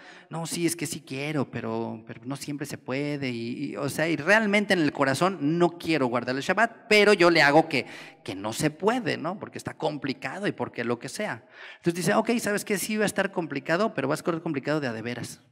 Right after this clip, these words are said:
Porque entonces ahora sí ya no vas a poder ni aunque quieras". O sea,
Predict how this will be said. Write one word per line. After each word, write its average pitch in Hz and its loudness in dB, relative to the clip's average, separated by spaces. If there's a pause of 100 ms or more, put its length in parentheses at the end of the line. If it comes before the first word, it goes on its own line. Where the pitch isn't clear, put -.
(680)
Porque 139 0
entonces 143 0
ahora 160 4
sí 175 -2
ya 151 6
no 160 8
vas 151 4
a 160 0
poder 156 4
ni 165 6
aunque 135 4
quieras". 143 -2 (1000)
O - -20
sea, - -6